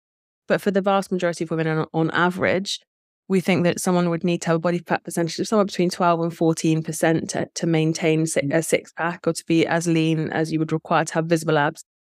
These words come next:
And actually, in order to have a regular and healthy menstrual cycle and be able to carry children, you need a, you need a B M I or, sorry, a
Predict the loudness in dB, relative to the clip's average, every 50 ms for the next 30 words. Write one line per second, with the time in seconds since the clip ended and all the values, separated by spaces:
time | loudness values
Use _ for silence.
0 | _ -2 0 0 0 2 2 2 4 4 2 0 -2 -6 -10 -14 -14 -10 -6 -4
1 | -2 -2 0 0 2 0 2 2 0 2 4 4 4 4 2 0 -2 -4 -6 -4
2 | -2 -2 -2 0 2 2 4 4 2 0 -2 -2 -4 -4 -2 0 0 0 -2 -2
3 | -6 -4 -4 -2 0 2 2 2 2 0 -4 -8 -8 -6 -4 0 0 0 0 0
4 | 2 2 2 2 0 0 0 2 0 0 -4 _ _ _ _ -2 2 2 4 4
5 | 4 2 0 0 -2 -2 0 0 2 2 2 0 2 2 2 2 2 2 0 0
6 | 0 2 2 0 0 -2 -4 -8 -6 -4 -2 0 -2 -2